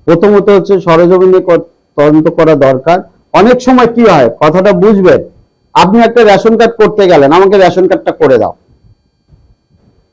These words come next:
যেটা ঘটনা হয়, আপনি কিন্তু কিছুই জানেন না রেশন কার্ড কিভাবে করতে হচ্ছে, তারা সেটা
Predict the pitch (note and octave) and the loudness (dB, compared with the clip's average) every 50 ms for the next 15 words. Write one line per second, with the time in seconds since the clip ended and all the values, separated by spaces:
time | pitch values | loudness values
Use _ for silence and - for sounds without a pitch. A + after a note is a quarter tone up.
0 | _ - A#2+ D3 G3+ G#3+ B3+ A#3 G3 G#3+ G#3 A#3 A#3+ A#3+ A#3+ B3+ C4 B3+ A#3 G#3 | _ -6 -2 -2 0 2 2 2 2 2 2 2 2 2 2 2 2 2 2 0
1 | F#3 G#3 A#3 A3+ A#3+ A#3 A#3+ G#3 A3+ A3+ G3 B3 B3 B3 B3 B3 B3 A#3+ A#3+ A#3+ | 0 0 0 2 2 0 0 0 -2 -2 0 2 2 2 2 2 2 2 2 2
2 | A#3 A3+ A3 - A3 A#3 A3+ A3+ A3+ G3 G#3 A3 G#3+ G#3 G#3 F3+ F3 F3+ D#3+ - | 2 2 0 0 0 -2 0 -2 -2 -2 0 0 2 2 0 0 -2 -4 -4 -2
3 | - D#3 C#3 A#2+ - C#3+ B2 - C#3 D3 D#3+ F3 F3 - F3 E3+ - | -2 -2 -2 -2 -4 -10 -6 -2 -2 0 0 -2 -4 -4 -10 -12 -12